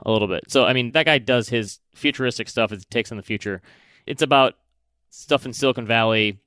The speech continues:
but it, it's set today, and it's stuff that could happen in the fu-, future potentially. It's, I really liked it.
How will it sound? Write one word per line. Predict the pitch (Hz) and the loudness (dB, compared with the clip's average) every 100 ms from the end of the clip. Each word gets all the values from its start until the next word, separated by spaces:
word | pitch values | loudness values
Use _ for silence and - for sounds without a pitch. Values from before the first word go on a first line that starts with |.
| _ | _
but | 110 104 | -2 -2
it, | 98 | -4
it's | 110 - | -8 -6
set | 127 - | -4 -4
today, | 110 104 104 101 - | -4 -2 0 -2 -4
and | 107 | -10
it's | 101 - | -10 -8
stuff | 120 107 | -6 -6
that | 98 | -8
could | - | -8
happen | 98 107 107 | -6 -6 -6
in | |
the | 95 | -8
fu-, | 117 101 _ - | -10 -10 _ -14
future | 120 107 - | -10 -10 -14
potentially. | - 113 104 107 | -14 -12 -8 -6
It's, | 101 - - | -6 -8 -10
I | 104 | -4
really | 107 104 | -2 0
liked | 98 95 | -2 -4
it. | 98 | -10